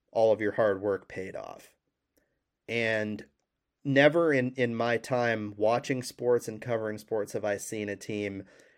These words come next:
so overwhelmed with that emotion of joy as I, as I did on the field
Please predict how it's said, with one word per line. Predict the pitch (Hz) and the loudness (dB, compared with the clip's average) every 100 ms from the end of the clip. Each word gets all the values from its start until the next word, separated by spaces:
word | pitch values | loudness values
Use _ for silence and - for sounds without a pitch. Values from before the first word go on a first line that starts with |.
| _ | _
so | - - 131 120 117 - | -8 0 4 6 4 2
overwhelmed | 110 113 107 98 107 110 113 101 95 - - | -4 -2 -4 -2 0 0 0 -4 -12 -16 -10
with | 110 | -6
that | - 101 | -4 -4
emotion | 98 98 104 - 107 | -4 -6 -6 -4 -6
of | 101 98 | -8 -10
joy | - 104 98 98 | -6 -4 -2 -2
as | 101 98 | -4 -2
I, | 101 | -4
as | 104 98 | -2 -4
I | 101 | -4
did | 95 104 | -4 -4
on | 98 | -4
the | 95 | -6
field | - 107 101 98 | -6 -2 0 -2